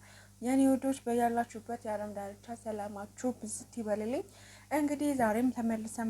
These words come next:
መተናል። ይህ ቪዲዮ ከወደዳችሁት ላይክ ማድረጋችሁ እንዳትረሱ። ላይክ አድርገው። እንግዲህ እኛም እኝኝ ማለታችን እያቆምን አይደለም። እኔ ግራ እየገባኝ ያለው ማለት ነው እነሱ በሚሰሩት ስራ አብዛኞቹ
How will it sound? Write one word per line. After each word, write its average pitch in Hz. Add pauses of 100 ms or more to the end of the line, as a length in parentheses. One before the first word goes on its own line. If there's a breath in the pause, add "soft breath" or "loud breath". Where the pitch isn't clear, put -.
መተናል። 247
ይህ 214
ቪዲዮ 220
ከወደዳችሁት 214
ላይክ 208
ማድረጋችሁ 214
እንዳትረሱ። 269
ላይክ 254
አድርገው። 254
እንግዲህ 240
እኛም 226
እኝኝ 226 (120)
ማለታችን 214 (580 loud breath)
እያቆምን 240
አይደለም። 240 (1800)
እኔ 240 (120)
ግራ 254
እየገባኝ 220
ያለው 214
ማለት 226
ነው 254 (180)
እነሱ 214
በሚሰሩት 214
ስራ 226 (540 loud breath)
አብዛኞቹ 226